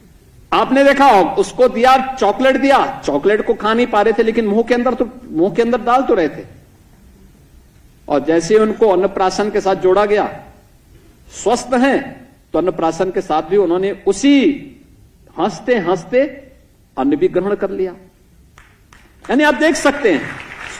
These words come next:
अगर कुपोषित बच्चा होता तो चिड़चिड़ापन होता, अपरिचित के पास जाने से भय खाता,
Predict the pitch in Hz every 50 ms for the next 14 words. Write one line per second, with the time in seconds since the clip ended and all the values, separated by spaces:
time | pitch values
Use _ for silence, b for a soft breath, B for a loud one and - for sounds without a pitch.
0 | - - - - 226 247 254 294 294 302 294 294 - - - - - 233 - -
1 | 277 294 285 - 330 330 - - 269 254 - - 294 285 247 269 277 277 285 226
2 | 147 - - - - - - - - _ _ _ _ _ _ _ _ _ _ _
3 | _ _ _ _ _ _ _ _ _ _ _ _ _ _ _ _ - 185 202 220
4 | 220 - - - - - _ - - 233 226 - 233 214 196 175 - 160 143 120
5 | - 98 - - - - _ _ _ _ _ _ _ _ _ _ _ _ _ _
6 | _ _ _ _ _ _ _ _ - 190 196 196 - 220 214 214 - 240 240 -
7 | - 226 214 - 214 220 220 196 - - 302 170 185 208 214 - - 220 226 226
8 | 220 226 - - _ _ _ _ _ _ _ 175 160 151 165 185 214 220 - -
9 | - 120 110 - 101 - - - - _